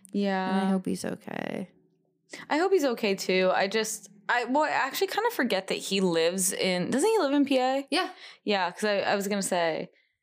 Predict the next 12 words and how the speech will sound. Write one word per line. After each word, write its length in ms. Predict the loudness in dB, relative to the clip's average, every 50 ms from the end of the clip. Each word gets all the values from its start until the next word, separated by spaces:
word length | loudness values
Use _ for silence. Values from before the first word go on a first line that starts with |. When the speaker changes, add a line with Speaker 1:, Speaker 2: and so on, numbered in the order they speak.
| _ _ _ _ -2
Speaker 1:
you 140 | 0 0 0
know, 140 | 0 -2 -2 0
anytime 280 | 0 2 0 0 0
I 200 | 2 2 2 2 2
see, 440 | 2 2 2 2 4 4 4 2 0 0 -4 -12 _ _ _ -4
um, 500 | -2 0 0 0 0 0 0 -2 -2 -4 -2
Pennsylvania 880 | -2 0 0 2 2 0 0 0 0 -2 -2 -2 -4 -4 -4 -6 -6 -6 -4
in 140 | 0 0
the 80 | 2 2
news, 420 | 2 2 2 2 0 0 0 0
I'm 100 | -2 -2 -4
like, 160 | -4 -6